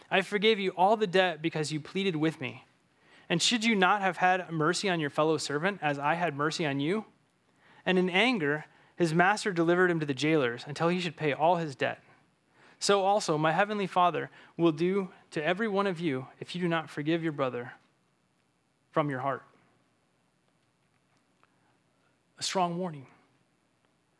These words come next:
You see, so much has been forgiven us as lawbreakers. How could we but not forgive? How could we but not extend mercy? So that our lives would reflect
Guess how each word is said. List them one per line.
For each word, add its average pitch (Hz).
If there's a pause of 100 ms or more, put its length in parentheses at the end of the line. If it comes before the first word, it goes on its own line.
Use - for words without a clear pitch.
(260)
You 160
see, 190
so 240
much 254
has 208
been 185
forgiven 180
us 170
as 165
lawbreakers. 156 (1600)
How 214
could 208
we 208
but 190
not 208
forgive? 185 (120)
How 220
could 208
we 226
but 208
not 196
extend 170
mercy? 175 (1300)
So 220
that 175 (1400)
our 175
lives 160
would 147
reflect 160